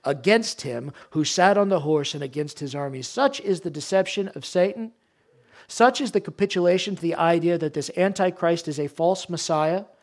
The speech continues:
that they will openly choose his side in a conflict, believing in his majestic glory and power,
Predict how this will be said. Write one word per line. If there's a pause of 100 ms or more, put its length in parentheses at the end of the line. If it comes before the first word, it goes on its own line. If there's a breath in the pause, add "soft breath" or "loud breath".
(320 loud breath)
that
they
will
openly
choose
his
side
in
a
conflict,
believing
in
his
majestic
glory
and
power,